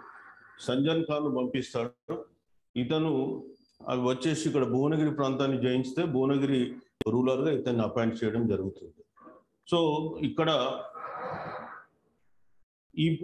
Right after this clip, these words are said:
ఈ కాలంలోనే కపిలేశ్వర గజపతి అంటే గజపతులు అంటే ఒరిస్సా, వీళ్ళు కూడా ఇక్కడ వచ్చేసి ఈ ప్రాంతాన్ని ఆక్యుపై చేయాలని ప్రయత్నం చేస్తారు, కానీ సాధ్యం కాదు. తర్వాత సుల్తాన్ మహమ్మద్ షా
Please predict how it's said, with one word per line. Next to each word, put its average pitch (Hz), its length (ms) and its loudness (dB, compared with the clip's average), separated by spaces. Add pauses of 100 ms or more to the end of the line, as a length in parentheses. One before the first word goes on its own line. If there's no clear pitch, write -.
ఈ 156 200 4
కాలంలోనే 165 840 0 (280)
కపిలేశ్వర 165 600 2
గజపతి 139 800 2
అంటే 123 140 2
గజపతులు 147 500 2
అంటే 143 140 2
ఒరిస్సా, 131 560 0 (560)
వీళ్ళు 170 260 2
కూడా 151 580 0
ఇక్కడ 143 220 2
వచ్చేసి 143 800 0
ఈ 135 120 2
ప్రాంతాన్ని 135 540 2
ఆక్యుపై 120 320 2
చేయాలని 131 320 2
ప్రయత్నం 117 400 0
చేస్తారు, 117 300 0
కానీ 139 200 -2
సాధ్యం 110 420 0
కాదు. - 280 0 (580)
తర్వాత 156 360 2
సుల్తాన్ 156 500 0
మహమ్మద్ 143 440 2
షా 107 360 0